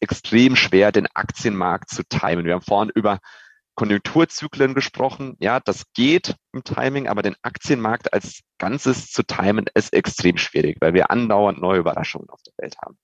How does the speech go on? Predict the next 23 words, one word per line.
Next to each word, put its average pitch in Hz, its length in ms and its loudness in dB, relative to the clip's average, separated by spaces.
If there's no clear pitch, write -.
So, 85 220 0
wenn 107 120 2
man 123 120 2
sich 123 120 2
jetzt - 260 0
den 107 100 0
Aktienmarkt 123 760 0
die 107 140 -2
letzten 110 280 -2
dreißig 95 340 0
Jahre 80 240 0
anschaut, 151 420 0
dann 113 100 0
könnte 120 220 -2
man 117 160 -2
bestimmt 135 400 -2
für - 120 -4
jedes 120 400 0
Jahr 113 240 0
mindestens 143 580 -4
ein 110 240 -4
Argument 101 400 -2
finden, 101 440 -6